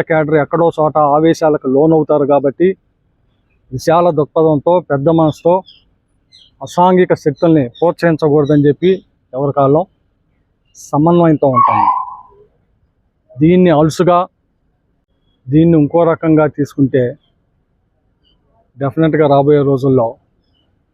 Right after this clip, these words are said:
వైఎస్ఆర్ పార్టీ క్యాడర్, యావత్ క్యాడరు రోడ్డు మీద నిలబడే పరిస్థితి వస్తుంది. ఏంటి అంటున్నది?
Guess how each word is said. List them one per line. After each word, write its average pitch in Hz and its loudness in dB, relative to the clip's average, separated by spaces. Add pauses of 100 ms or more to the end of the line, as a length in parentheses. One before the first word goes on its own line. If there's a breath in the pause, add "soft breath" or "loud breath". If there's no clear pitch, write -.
(560)
వైఎస్ఆర్ 147 -2
పార్టీ 139 -2 (100)
క్యాడర్, 131 -2
యావత్ 143 -2 (100)
క్యాడరు 139 0 (1600)
రోడ్డు 139 0
మీద 151 2 (120)
నిలబడే 127 -2
పరిస్థితి - -10
వస్తుంది. - -20 (2500)
ఏంటి 226 2
అంటున్నది? 147 -2